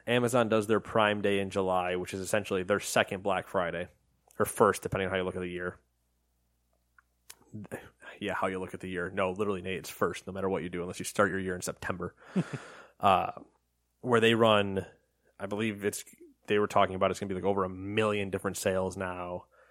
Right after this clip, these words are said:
All the, you know, crazy discounts on everything on the site for the most part. Um, but because of that, if you have, if you have Amazon Prime,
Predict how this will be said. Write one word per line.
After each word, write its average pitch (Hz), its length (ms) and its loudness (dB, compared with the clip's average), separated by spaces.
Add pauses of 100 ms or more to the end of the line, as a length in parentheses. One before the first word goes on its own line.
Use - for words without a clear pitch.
(420)
All 101 320 8
the, 87 160 -8
you 92 80 -8
know, 90 100 -6
crazy 113 340 2
discounts 98 440 -4
on 87 180 -10
everything 101 680 -2
on 95 80 -6
the 92 80 -10
site - 320 -8
for - 80 -16
the 92 60 -12
most 92 260 -12
part. 90 440 -4
Um, 85 440 -10 (500)
but 120 140 2
because 127 320 6
of 113 140 0
that, 95 440 2
if 104 140 -10
you 104 80 -4
have, 107 360 2
if 117 140 -2
you 127 60 6
have 147 180 8
Amazon 113 320 4
Prime, 98 320 0